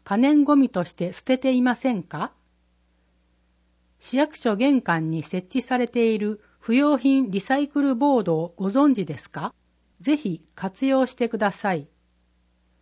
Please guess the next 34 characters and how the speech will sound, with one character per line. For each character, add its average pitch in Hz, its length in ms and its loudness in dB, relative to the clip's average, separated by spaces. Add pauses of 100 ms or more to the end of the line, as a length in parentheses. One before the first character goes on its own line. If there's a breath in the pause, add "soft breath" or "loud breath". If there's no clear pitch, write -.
(340)
五 285 160 2
月 262 340 0
五 170 300 -8
日、 196 260 -4 (220)
祝 - 320 -4
日 262 260 -2
の 247 160 0
収 247 300 -2
集 240 260 -4
は 226 300 0
あ 170 60 0
り 226 120 0
ま 233 140 0
せ - 180 -4
ん。 156 220 -6 (920)
六 269 300 2
日 254 340 0
休 254 260 -2
日 254 280 -4
は 220 260 0 (280)
家 214 200 -2
庭 285 220 2
ゴ 277 140 4
ミ 247 100 4
の 160 220 -2
収 233 280 -2
集 226 380 -2
で 190 140 0
す。 - 260 -20 (1000)
問 254 200 2
い 277 80 2
合 262 60 2
わ 262 140 2
せ、 233 400 -4